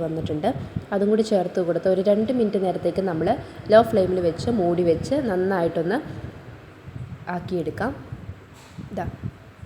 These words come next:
ഇതേപോലെ നമുക്കൊന്ന് ഉടച്ചും കൂടി കൊടുക്കണം. അപ്പം നമ്മുടെ മസാല ഉള്ളിൽ വെക്കാനുള്ളത് റെഡി ആയിട്ടുണ്ട്. അപ്പോൾ ഒരു തവണയെങ്കിലും ഈ രീതിയിലൊന്ന് തയ്യാറാക്കി നോക്കണം. ഇതിൽ വേറെ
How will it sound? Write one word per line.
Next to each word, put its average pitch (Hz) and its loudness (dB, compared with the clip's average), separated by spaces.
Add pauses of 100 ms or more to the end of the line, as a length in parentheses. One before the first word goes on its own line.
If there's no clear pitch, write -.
(540)
ഇതേപോലെ 208 4 (100)
നമുക്കൊന്ന് 185 2 (160)
ഉടച്ചും 190 2
കൂടി 202 4
കൊടുക്കണം. 180 0 (300)
അപ്പം 233 2
നമ്മുടെ 196 4 (120)
മസാല 190 0 (140)
ഉള്ളിൽ 180 2 (100)
വെക്കാനുള്ളത് 175 0 (180)
റെഡി 175 0
ആയിട്ടുണ്ട്. 165 -2 (1900)
അപ്പോൾ 202 -8 (120)
ഒരു 214 0
തവണയെങ്കിലും 208 4 (120)
ഈ - 2 (100)
രീതിയിലൊന്ന് 185 4
തയ്യാറാക്കി 170 0
നോക്കണം. 160 -4 (1120)
ഇതിൽ 185 0 (100)
വേറെ 180 4